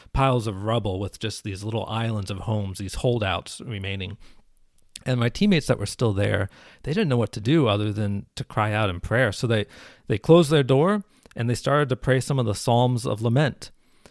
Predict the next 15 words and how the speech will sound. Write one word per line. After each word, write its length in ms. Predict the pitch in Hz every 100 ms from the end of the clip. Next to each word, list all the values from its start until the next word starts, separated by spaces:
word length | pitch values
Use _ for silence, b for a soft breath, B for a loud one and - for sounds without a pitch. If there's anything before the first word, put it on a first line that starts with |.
| b
And 120 | 117
what 100 | 131
they 80 | 123
didn't 300 | 120 233 180
realize 420 | 160 208 175 131
was 160 | 113 113
some 180 | - 143
of 80 | 147
their 120 | 127
Muslim 340 | 123 120 117
neighbors 460 | 107 139 113 101 -
were 100 | 104
outside 400 | 107 - 113 107
the 80 | 98
door, 380 | 95 92 95